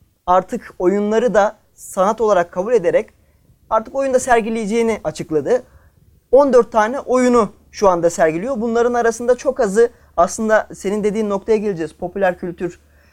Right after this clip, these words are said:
e, muhabbetinden yola çıkarsak son dönemde çıkmış oyunları çok az görüyoruz. Hani Call of Duty'ler, Medal of Honor'lar falan bu tarz oyunlar yok. Neler var? Portal var mesela yakın dönemde çıkmış olan.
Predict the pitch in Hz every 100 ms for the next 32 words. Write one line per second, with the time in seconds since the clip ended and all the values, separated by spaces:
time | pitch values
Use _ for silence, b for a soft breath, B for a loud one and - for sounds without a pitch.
0 | _ 135 143 147 156 - 170 185 190 170
1 | 165 180 247 247 - - b b - 226
2 | 240 233 220 220 - 220 220 220 233 220
3 | 214 226 160 160 131 123 117 - _ _
4 | _ _ 107 67 _ _ _ _ _ _
5 | _ - 190 160 139 156 160 139 120 117
6 | 160 151 156 147 156 143 131 123 170 240
7 | 226 240 240 185 180 190 277 254 - -
8 | _ _ _ 247 285 277 196 202 196 -
9 | _ - _ _ 180 185 220 208 170 143
10 | 123 123 120 196 156 151 160 156 147 147
11 | 135 - 160 143 127 190